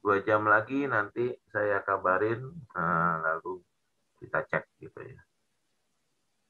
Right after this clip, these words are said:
Ya, silakan mengerjakan. Yang lain-lain saya himbau kayak Mutia,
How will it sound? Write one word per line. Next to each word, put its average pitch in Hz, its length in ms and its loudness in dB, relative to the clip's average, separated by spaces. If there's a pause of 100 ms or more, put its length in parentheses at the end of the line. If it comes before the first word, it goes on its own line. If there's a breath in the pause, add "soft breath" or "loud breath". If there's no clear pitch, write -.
(2750)
Ya, 104 240 2
silakan 78 400 0
mengerjakan. 73 560 -6 (1300)
Yang 95 160 2
lain-lain 107 440 6 (120)
saya 113 400 2
himbau 120 560 4
kayak 117 240 -2
Mutia, 107 560 2